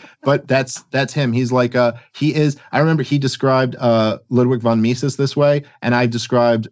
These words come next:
uh, Ron Paul and Lou Rockwell this way from the way I've met them, and I'm just stealing what Lou said about Mises, but it's the same way I feel. He goes,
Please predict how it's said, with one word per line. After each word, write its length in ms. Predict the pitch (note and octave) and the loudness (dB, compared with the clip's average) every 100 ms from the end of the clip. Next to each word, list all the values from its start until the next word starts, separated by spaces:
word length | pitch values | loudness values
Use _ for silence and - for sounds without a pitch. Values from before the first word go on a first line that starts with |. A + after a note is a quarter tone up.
| - | -4
uh, 240 | A2 G#2 | -2 -2
Ron 340 | A#2+ A#2 B2+ B2+ | -2 -2 0 -2
Paul 340 | - A#2+ A2+ - | -2 0 0 -2
and 240 | A2 A2 A2 | -2 0 2
Lou 140 | G#2+ | 2
Rockwell 560 | G#2 G#2 G2 G#2 F#2 - | 2 0 0 -2 -4 -2
this 160 | A2 - | -2 0
way 140 | G#2 F#2 | 0 0
from 200 | A2 G2+ | 2 2
the 60 | |
way 140 | G#2 G#2 | 4 2
I've 120 | G2+ | 2
met 180 | G2+ G#2 | 2 0
them, 100 | B2 A#2 | 2 2
and 60 | |
I'm 80 | G#2 | 2
just 180 | A2+ A#2 | 2 -2
stealing 420 | - A#2+ A2+ G2+ F#2 | 0 2 2 0 -2
what 180 | A2 A2+ | -2 0
Lou 180 | G#2+ G#2 | 2 2
said 280 | - G#2 F#2+ | 2 0 0
about 400 | F#2+ G2+ G2 - _ - | 0 0 -2 -6 _ 0
Mises, 440 | A2+ G2 G#2+ F2 | 2 2 0 -4
but 220 | - A2+ A#2 | -2 -2 -2
it's 120 | G#2 | -6
the 80 | A2+ | -2
same 160 | A#2 | 2
way 80 | G#2+ | 2
I 100 | G#2 | 2
feel. 180 | G#2 C3 - - | 0 -2 -4 -4
He 80 | - | 0
goes, 200 | C3 B2 | 2 0